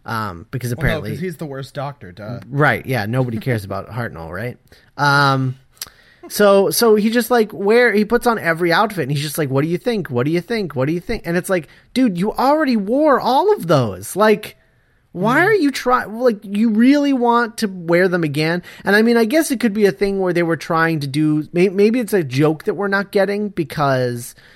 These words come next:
Speaker 1: we weren't around at the time, 'cause apparently at the time there were rumors that they were going to bring back one of the old Doctors.
Speaker 2: Mm-hmm.
Speaker 1: So maybe it's a joke about that, um,
Speaker 2: Mm-hmm.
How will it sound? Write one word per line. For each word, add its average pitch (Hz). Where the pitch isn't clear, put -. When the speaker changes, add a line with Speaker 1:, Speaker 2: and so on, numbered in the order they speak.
Speaker 1:
we 156
weren't 160
around 147
at 135
the 135
time, 131
'cause 139
apparently 127
at 123
the 127
time 123
there 127
were 123
rumors 127
that 131
they 123
were 117
going 117
to 110
bring 120
back 107
one 120
of 107
the 113
old 127
Doctors. 208
Speaker 2:
Mm-hmm. 139
Speaker 1:
So -
maybe 208
it's 214
a 170
joke 143
about 131
that, 147
um, 135
Speaker 2:
Mm-hmm. 131